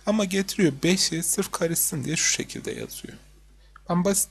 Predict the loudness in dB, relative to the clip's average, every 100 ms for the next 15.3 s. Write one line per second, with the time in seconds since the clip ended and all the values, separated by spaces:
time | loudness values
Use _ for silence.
0 | 0 2 2 0 -2 -2 -4 -4 -6 -10
1 | -14 -20 -20 -20 -20 -14 -4 -2 0 -2
2 | -2 0 2 2 2 0 -2 0 -2 -2
3 | -4 -6 -12 4 6 6 4 4 6 6
4 | 6 4 4 0 -2 2 2 4 2 2
5 | 0 2 2 2 2 2 2 -2 -6 -14
6 | -20 -20 -20 -14 -4 -2 -2 -4 -6 -4
7 | -4 -4 -6 -6 -10 -12 -18 -8 2 4
8 | 8 6 4 0 4 8 8 6 -2 0
9 | 0 0 2 2 0 0 2 2 0 2
10 | 4 4 0 -4 -4 -4 -6 -6 -8 -20
11 | -20 -16 6 10 10 8 4 2 -2 0
12 | 2 2 4 4 4 4 2 0 0 2
13 | 2 0 -2 -2 0 0 2 2 2 0
14 | 0 -2 -2 0 0 0 -2 -2 -2 0
15 | -2 -2 -6